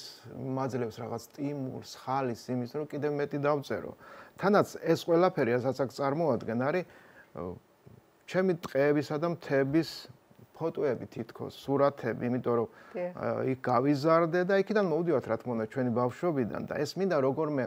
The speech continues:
Speaker 1: ა, ეს ბუნება, რა თქმა უნდა, ეს მხატვრული ნაწარმოებებია, მაგრამ ბუნება უფრო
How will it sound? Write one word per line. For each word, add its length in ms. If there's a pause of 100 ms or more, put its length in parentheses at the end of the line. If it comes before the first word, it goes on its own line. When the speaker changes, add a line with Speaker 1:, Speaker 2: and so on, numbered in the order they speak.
(560)
Speaker 1:
ა, 140 (160)
ეს 180
ბუნება, 720 (300)
რა 120
თქმა 160
უნდა, 120
ეს 120
მხატვრული 560 (260)
ნაწარმოებებია, 840
მაგრამ 260
ბუნება 440 (340)
უფრო 240